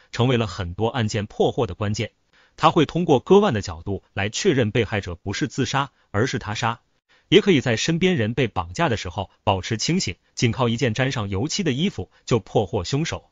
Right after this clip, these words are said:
面对职场，聂医生是一个冷静从容、干练飒爽的法医。面对爱情，他也是理智沉静。在男友母亲想要他辞去工作、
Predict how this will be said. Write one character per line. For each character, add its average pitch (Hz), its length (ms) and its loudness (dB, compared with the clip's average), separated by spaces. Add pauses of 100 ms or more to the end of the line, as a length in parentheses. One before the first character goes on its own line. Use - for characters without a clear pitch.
(340)
面 185 160 6
对 151 120 4
职 147 160 2
场， 185 200 -6 (120)
聂 196 140 4
医 147 100 4
生 135 200 0
是 - 140 -4
一 110 80 -2
个 113 140 0
冷 90 280 -2
静 139 240 0
从 135 220 -2
容、 98 220 -2 (140)
干 139 200 2
练 107 160 0
飒 - 240 -2
爽 82 180 -8
的 87 80 -12
法 - 240 -14
医。 117 220 -6 (420)
面 180 140 6
对 170 100 4
爱 160 200 2
情， 98 360 -6
他 131 120 0
也 104 120 0
是 117 140 -4
理 98 180 -4
智 127 140 -2
沉 104 220 -4
静。 - 200 0 (160)
在 147 140 2
男 123 160 4
友 175 100 2
母 101 200 0
亲 131 240 0
想 90 120 -6
要 98 120 -6
他 123 120 -4
辞 - 300 -4
去 185 160 0
工 131 220 -2
作、 117 200 -4